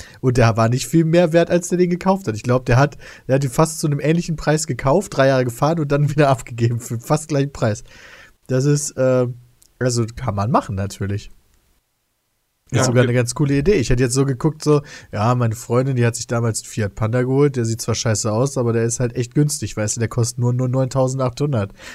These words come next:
Speaker 1: Kannst dir aber natürlich auch einfach so eine hundert Euro Dreckskarre holen, äh, die dann im Zweifel nicht gerade die sicherste Variante ist, durch die Gegend zu fahren, aber hey, fährt immerhin.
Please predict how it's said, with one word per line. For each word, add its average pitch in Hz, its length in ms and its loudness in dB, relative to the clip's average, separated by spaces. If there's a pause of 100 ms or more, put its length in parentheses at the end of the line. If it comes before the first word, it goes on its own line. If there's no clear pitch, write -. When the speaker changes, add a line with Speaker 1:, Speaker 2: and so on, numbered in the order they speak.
(120)
Speaker 1:
Kannst 156 240 4
dir 120 100 2
aber 120 140 2
natürlich 147 400 0
auch 143 80 -4
einfach 151 320 -6
so 156 160 -6
eine 156 100 0
hundert 160 260 0
Euro 160 260 0
Dreckskarre 156 500 -6
holen, 123 340 0 (460)
äh, 123 340 0 (240)
die 120 240 -6
dann 120 180 2
im 113 100 -4
Zweifel 120 320 -2
nicht 117 140 -4
gerade 107 220 0
die 101 120 -4
sicherste 180 1600 0
Variante 160 840 2
ist, 156 140 0
durch 156 140 0
die 156 100 -6
Gegend 160 260 0
zu - 120 -8
fahren, 175 260 0
aber 104 240 -2
hey, 156 240 2
fährt 180 300 -2
immerhin. 104 340 -4